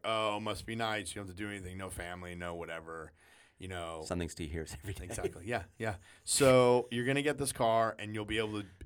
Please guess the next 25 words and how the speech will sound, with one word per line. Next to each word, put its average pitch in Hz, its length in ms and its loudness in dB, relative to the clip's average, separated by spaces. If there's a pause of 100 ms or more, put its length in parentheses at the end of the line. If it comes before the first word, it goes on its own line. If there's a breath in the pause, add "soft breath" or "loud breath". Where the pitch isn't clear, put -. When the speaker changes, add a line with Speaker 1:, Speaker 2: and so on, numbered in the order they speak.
(220)
Speaker 1:
essentially 110 880 0 (360)
win 110 380 -2
every 104 300 -2
argument 85 380 -6
'cause 95 120 -8
it - 80 -12
can 107 120 -4
do 117 280 0
everything. 95 420 -8
Other 165 180 2
than 160 120 0
go 143 160 6
off-road, 110 480 2 (760 soft breath)
you 104 180 -6
can 101 180 -6
now 101 160 -2
Speaker 2:
Yet. 98 180 2
Speaker 1:
do 98 180 -6
everything 98 400 -6
in 82 120 -12
this 78 140 -14
car, - 320 -14
and 95 80 -16
it 95 60 -12
makes 98 260 -10